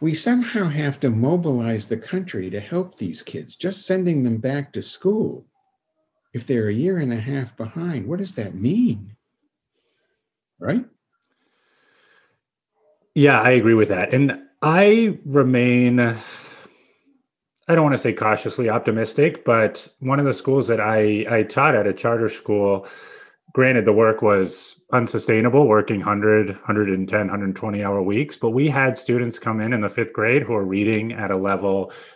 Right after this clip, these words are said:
Speaker 2: A, a level B. I had a student who came from, uh, Colombia in sixth grade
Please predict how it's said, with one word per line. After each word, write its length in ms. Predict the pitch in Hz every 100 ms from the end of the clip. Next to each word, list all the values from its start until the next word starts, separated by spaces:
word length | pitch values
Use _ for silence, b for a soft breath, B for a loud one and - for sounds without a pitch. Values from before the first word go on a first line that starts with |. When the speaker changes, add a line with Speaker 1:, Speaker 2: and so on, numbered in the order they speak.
| B -
Speaker 2:
A, 440 | 123 123 123 120
a 120 | 117
level 300 | 107 104 98
B. 560 | 90 110 113 110 110 110 B B
I 80 | 110
had 80 | 113
a 60 |
student 340 | 101 120 110 101
who 100 | 104
came 420 | - 107 107 107
from, 520 | - 107 101 101 104
uh, 320 | 98 95 95 -
Colombia 680 | 127 131 131 127 127 123
in 160 | 120 107
sixth 280 | - 135 -
grade 380 | 131 131 147